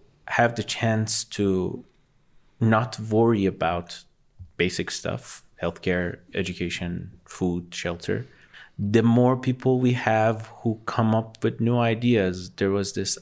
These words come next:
podcast, uh, I'm, I'm not sure if it's okay to mention,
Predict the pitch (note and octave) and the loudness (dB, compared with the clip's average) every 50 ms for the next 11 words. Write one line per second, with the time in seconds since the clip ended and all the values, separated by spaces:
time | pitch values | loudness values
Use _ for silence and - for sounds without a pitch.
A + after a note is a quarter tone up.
0 | _ - C3 C3 C#3 C#3 - - G2 F#2 F2+ F#2 - - - - - - - - | _ 0 2 2 0 0 0 2 2 2 2 0 -2 -6 -8 -10 -16 -14 -8 -4
1 | G#2 F#2 F#2 F#2 F#2+ G2 G2 G2 - - F#2+ F#2+ F#2 F2 G2 G2 F#2+ F#2 - - | -2 -2 -2 -2 -2 -4 -4 -6 -8 -8 -6 -6 -6 -4 -4 -6 -6 -6 -8 -6
2 | - F#2+ F#2 F#2 F#2 - - - - G2+ G2+ - F#2+ F#2+ F#2 - - - - - | -6 -6 -4 -6 -6 -10 -12 -12 -12 -12 -12 -10 -10 -10 -10 -10 -12 -14 -12 -10
3 | F2+ F#2 - - F#2+ F#2+ | -10 -12 -12 -14 -14 -16